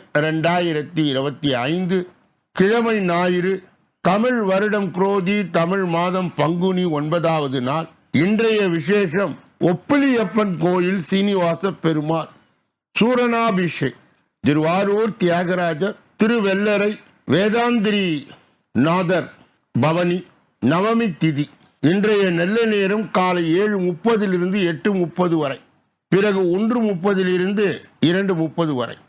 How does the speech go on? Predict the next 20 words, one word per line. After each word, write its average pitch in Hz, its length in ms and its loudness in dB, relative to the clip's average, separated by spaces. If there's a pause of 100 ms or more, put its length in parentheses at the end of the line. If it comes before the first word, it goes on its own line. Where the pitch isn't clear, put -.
(220)
மாலை 214 380 2 (120)
பொழுதிலே 190 500 0 (600)
மூன்று 226 440 2
முப்பதிலிருந்து 190 800 0 (760)
நான்கு 170 540 0
முப்பது 147 420 -2
வரை. 92 140 -6 (580)
இன்றைய 202 380 2 (140)
ராகு 220 240 0 (100)
காலம் 196 340 0 (380)
மாலை 196 400 2 (340)
நான்கு 233 440 2 (220)
முப்பதிலிருந்து 185 880 0 (760)
ஆறு 220 460 2 (480)
மணி 185 220 2 (100)
வரை, 156 200 0 (240)
யமகண்டம் 175 640 0 (340)
மதியம் 160 400 0
பன்னிரண்டு 190 520 0
மணியிலிருந்து 185 640 0